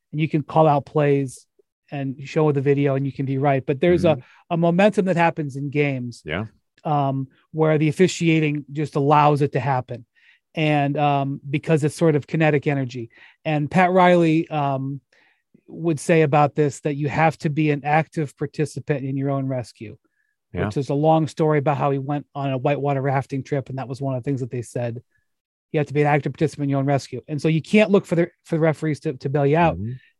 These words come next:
Speaker 1: And Vanderbilt was creating that kinetic energy that allowed the Lakers to come back.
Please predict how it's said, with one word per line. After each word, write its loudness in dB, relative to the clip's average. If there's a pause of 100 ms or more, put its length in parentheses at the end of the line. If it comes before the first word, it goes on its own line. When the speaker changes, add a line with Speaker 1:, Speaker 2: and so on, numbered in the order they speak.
(120)
Speaker 1:
And -2
Vanderbilt 6 (100)
was -4
creating 2
that -2
kinetic 0
energy -4 (140)
that -2
allowed 2
the -2
Lakers -2
to -20
come -2
back. 2